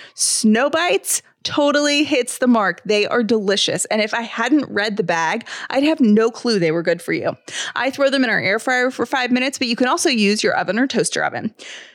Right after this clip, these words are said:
Snow Days comes in three flavors, classic cheese, veggie white, and sausage. All three are Cali approved. Yep, even the veggie one. And I was excited when I looked at the ingredient list because there's nothing sneaky about it.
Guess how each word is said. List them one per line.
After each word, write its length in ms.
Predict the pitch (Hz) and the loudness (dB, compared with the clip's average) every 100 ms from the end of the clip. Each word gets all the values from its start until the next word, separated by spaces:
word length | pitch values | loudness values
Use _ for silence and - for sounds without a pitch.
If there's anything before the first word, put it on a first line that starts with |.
| - | -6
Snow 280 | - 285 | 0 2
Days 200 | 311 311 | 2 0
comes 280 | 311 302 277 | 0 2 2
in 240 | - 202 202 | 2 0 0
three 260 | 208 285 | -2 0
flavors, 480 | 427 220 190 226 - - | 2 0 0 0 -2 -4
classic 400 | - 226 - 392 | -2 -2 0 -2
cheese, 420 | - 240 226 262 - | 0 2 2 0 -2
veggie 380 | 196 202 311 302 | -2 0 2 2
white, 340 | 233 202 - | 2 0 -2
and 260 | - 190 269 | -2 2 2
sausage. 460 | 247 185 185 233 - - | 2 0 2 0 -2 0
All 200 | 220 302 | 2 2
three 220 | 285 302 | 0 0
are 100 | 277 | 0
Cali 280 | - 202 202 | -2 2 2
approved. 540 | 208 - 160 175 - - | 0 -2 0 0 -4 -4
Yep, 320 | 190 165 - | -2 -2 -2
even 240 | 202 170 | -4 0
the 80 | 190 | 0
veggie 340 | 254 254 196 196 | 2 0 2 2
one. 300 | 202 247 359 - - - - | 4 2 2 -2 -12 -10 -2
And 340 | 254 254 247 - | 0 2 0 0
I 120 | 240 | 2
was 160 | 302 359 | 4 4
excited 520 | - - 254 285 277 | 0 -2 0 4 4
when 120 | 214 | 2
I 80 | 214 | 0
looked 240 | 202 202 | 0 0
at 60 | 220 | 0
the 120 | 226 | 0
ingredient 480 | 208 196 214 233 135 | 2 2 0 0 -2
list 340 | 151 - - | -2 -2 -4
because 300 | - 226 233 | -4 0 0
there's 220 | 233 262 240 | 2 2 4
nothing 600 | 190 214 240 - 247 247 | 4 2 0 0 0 -2
sneaky 480 | - 233 196 185 | -2 -2 0 0
about 360 | 175 185 165 156 | 0 0 -2 -4
it. 180 | - | -8